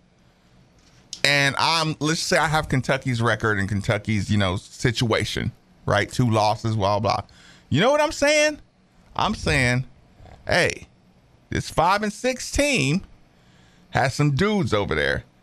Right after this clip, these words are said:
They got this dude, Skyy Clark, who's capable of going off on you.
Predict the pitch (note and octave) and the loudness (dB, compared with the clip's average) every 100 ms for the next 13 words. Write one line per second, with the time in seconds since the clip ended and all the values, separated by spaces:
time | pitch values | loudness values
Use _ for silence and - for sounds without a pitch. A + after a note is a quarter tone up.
0 | - G#2 A2+ A#2 A#2 A#2+ C#3 C#3 C3 - | -2 0 0 0 -4 0 0 0 -2 0
1 | A2+ F#2+ - E3 G#3+ C4 - - _ _ | 0 0 0 2 2 0 -4 -20 _ _
2 | - _ - A#2+ B2+ A#2+ - E3+ F#3+ F#3 | -20 _ -6 0 0 0 0 0 0 0
3 | F#3 F3+ D#3+ E3 E3 C#3 A2+ G#2 F2+ C#2 | 0 0 2 2 2 2 0 -2 -2 -4